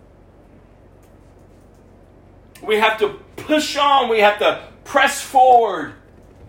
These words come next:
We have to take thoughts captive. We have to believe in whom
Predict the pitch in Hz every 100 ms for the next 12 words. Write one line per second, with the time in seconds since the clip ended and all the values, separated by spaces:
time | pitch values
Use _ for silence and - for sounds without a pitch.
0 | - - 220 214 190 - - 294 294 254
1 | 269 269 - - 240 233 233 233 185 208
2 | 240 226 226 220 208 214 277 302 294 277
3 | 247 285 285 294